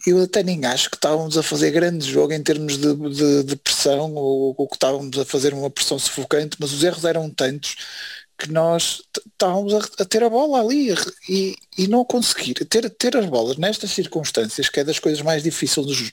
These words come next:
do jogo, recuperar a bola tão avançado, opá, temos que conseguir fazer golos, pá. E, e mais que golos, temos que conseguir ter oportunidades. É frustrante, é irritante. Aqueles primeiros minutos estavam, estavam-me a irritar bastante.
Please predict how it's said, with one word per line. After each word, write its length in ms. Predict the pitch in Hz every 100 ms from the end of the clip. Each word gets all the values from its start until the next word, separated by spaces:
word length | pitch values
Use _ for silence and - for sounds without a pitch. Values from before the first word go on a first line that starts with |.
| 147
do 80 | 139
jogo, 400 | 143 120 120 -
recuperar 520 | - - 143 165 175
a 60 | 170
bola 260 | 156 156 143
tão 260 | - 175 185
avançado, 720 | 175 175 160 - 123 120 139 - - - - - - -
opá, 300 | 185 120 117
temos 260 | - 147
que 60 | -
conseguir 300 | 123 - 120
fazer 280 | - 113 113
golos, 320 | 82 101 -
pá. 180 | - - - - -
E, 220 | - -
e 60 | 175
mais 300 | 170 214 208
que 120 | 185
golos, 240 | 143 151
temos 200 | - 180
que 60 | -
conseguir 260 | 196 - 196
ter 140 | 214
oportunidades. 760 | 220 - - 240 175 127 147 151
É 100 | 160
frustrante, 840 | - 165 175 - 139 123 151 147
é 320 | 135 127 135 127
irritante. 840 | 143 156 165 151 - 139 147 143 160 - - - - - -
Aqueles 200 | - 156
primeiros 320 | - 151 156 147
minutos 380 | 147 139 139 -
estavam, 840 | 160 156 156 151 147 143 151 151
estavam-me 440 | - 139 139 143 143
a 40 |
irritar 340 | 139 135 147
bastante. 440 | 139 139 - 101